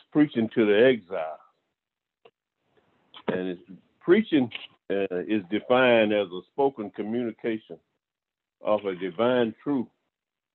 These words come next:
with the view of persuasion. And the emphasis on this definition is, first, is the manner in which preaching is to be delivered. It is to be spoken. Second, uh, the matter that makes up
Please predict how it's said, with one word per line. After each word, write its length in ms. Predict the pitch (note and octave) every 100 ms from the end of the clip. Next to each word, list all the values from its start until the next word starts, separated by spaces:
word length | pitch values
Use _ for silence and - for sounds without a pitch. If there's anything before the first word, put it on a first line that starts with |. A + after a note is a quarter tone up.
| -
with 180 | A2 A2
the 100 | G2+
view 360 | E2+ C#3 D3+ G#2+
of 160 | G2
persuasion. 680 | G#2 F#2+ - C#3+ C3 E2 F2 _ _ _ _ _ _ _ _ _ -
And 180 | G#2 A2
the 120 | A2+
emphasis 340 | D#3 E3+ C#3 A#2+
on 200 | A#2+ A#2
this 160 | A2 G2+
definition 560 | G#2+ G#2 G#2 G#2+ F#2+
is, 80 | - _
first, 380 | C3 C#3 A2+ -
is 200 | G2+ F#2+
the 100 | F#2+
manner 420 | G2 A#2 C3+ A2 F#2+
in 140 | F2+
which 180 | A2+ G2+ _ _ _ _ -
preaching 360 | B2 A#2+ G#2+
is 160 | G#2 G2 -
to 60 | F#2
be 180 | G2+
delivered. 460 | F#2 F#2+ D#3 D#3 - _ _ _ _ _ _ _
It 160 | - G2+
is 100 | G#2 -
to 80 | G#2
be 140 | A#2+ -
spoken. 480 | - C#3+ C3 - - _ _ _ _ - - - - - -
Second, 400 | D#3 - G#2 A2+ - - _ _ _ _ _ _ _ - -
uh, 380 | F#2+ F2+ F#2
the 140 | F2 G2+
matter 420 | A2+ B2 A#2+ A2 G#2+ _ _ F#2+
that 140 | G2+
makes 380 | G2 A2+ A#2+ -
up 200 | A#2+ B2+